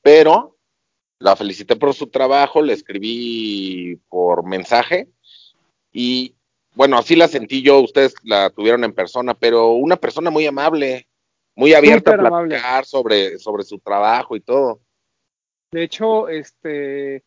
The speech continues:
Speaker 2: estuvo muy amena la plática, por ahí hicimos el live ahí desde la, desde la tienda, pero, y todo surgió, o sea, y decidimos hacer el live porque le decía a Bretón, "Oye, estamos plática y plática de cosas bien interesantes,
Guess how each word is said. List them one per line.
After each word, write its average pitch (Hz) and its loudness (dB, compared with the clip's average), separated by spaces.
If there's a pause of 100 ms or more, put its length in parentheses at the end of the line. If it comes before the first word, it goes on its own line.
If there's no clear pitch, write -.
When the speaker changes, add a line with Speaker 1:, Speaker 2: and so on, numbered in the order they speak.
(400)
Speaker 2:
estuvo 202 -2
muy 214 0
amena 196 -6
la 147 -8
plática, 180 -10
por 165 -12
ahí 170 -6
hicimos 175 -16
el 123 -10
live 143 -4
ahí 135 -6
desde 139 -4
la, 120 -4
desde 135 -6
la 120 -2
tienda, 165 -2 (580)
pero, 160 4 (340)
y 214 -8
todo 269 0
surgió, 233 -8
o - -8
sea, 208 -2
y 220 -8
decidimos 208 -10
hacer 202 -8
el 202 -6
live 190 -6
porque - -14
le 147 -8
decía 165 -10
a 160 -6
Bretón, 190 -6 (360)
"Oye, 180 -2
estamos 208 -2
plática 208 -2
y 180 -2
plática 196 -2
de 170 0
cosas 185 -6
bien 190 -4
interesantes, 202 -4